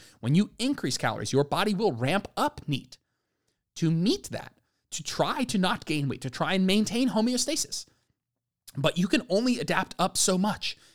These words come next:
And just for context, like, we are gonna be way better at adapting downwards because for the m-, millions of years we've been alive, we have this idea that your metabolism is gonna up and down regulate neat, like,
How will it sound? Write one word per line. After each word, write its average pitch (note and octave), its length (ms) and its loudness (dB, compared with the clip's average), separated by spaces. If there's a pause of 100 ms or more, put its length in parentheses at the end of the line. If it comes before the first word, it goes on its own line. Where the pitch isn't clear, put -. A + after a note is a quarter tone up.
(160)
And G#3+ 320 2 (240)
just - 180 -2
for D3 120 -2
context, F#3 440 -2
like, C3 140 0 (500)
we A3 200 0
are C3 140 2
gonna F3 240 6
be E3+ 140 4
way B2+ 360 6
better D#3+ 280 4
at A#2+ 100 4
adapting A#2+ 400 -2
downwards A2+ 580 0
because B2 260 -4
for C3 120 -6
the B2+ 80 0
m-, B2 340 -4 (100)
millions G3 420 4
of C3+ 120 -2
years F3+ 200 0
we've C3+ 100 -2
been C#3+ 100 0
alive, A2+ 400 -2 (200)
we E3 140 -2
have E3 260 0 (440)
this F3 220 2
idea A#3 240 4
that G3+ 100 4
your F3+ 80 2
metabolism F3+ 340 2
is - 80 -2
gonna D3+ 220 -2
up C#3 120 -2
and C3+ 120 0
down C3 160 2
regulate B2 320 -2
neat, D#3+ 240 -4
like, B2+ 160 -8